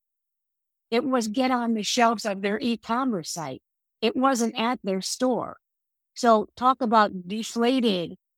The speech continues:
thinking I spent all this money on marketing, I'm gonna get in the stores. Well, so I get the phone call that I was one of the winners, and then I get the phone call that it's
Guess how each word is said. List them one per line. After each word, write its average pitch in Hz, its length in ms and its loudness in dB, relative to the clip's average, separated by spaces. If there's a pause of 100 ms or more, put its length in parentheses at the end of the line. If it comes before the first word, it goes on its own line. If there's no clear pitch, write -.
(280)
thinking 240 360 2
I 208 140 -2
spent 220 340 -2
all 214 160 -2
this 208 260 -4
money 208 320 -6
on 185 100 -8
marketing, 196 640 -2
I'm 196 160 0
gonna 196 180 -2
get 202 240 0
in 202 180 -2
the 185 100 -6
stores. 202 580 -2 (460)
Well, 220 280 4 (400)
so 226 160 0
I 214 120 2
get 220 260 -4
the 214 240 0
phone 254 220 0
call 180 220 -6
that 190 120 -2
I 190 80 0
was 196 180 -6
one 208 200 -6
of 196 100 -6
the 196 80 -8
winners, 196 480 -6
and 185 220 -10 (360)
then 214 220 4
I 208 240 2 (180)
get 220 240 0
the 196 160 -2
phone 220 200 0
call 190 260 -2
that 180 160 -4
it's - 300 -12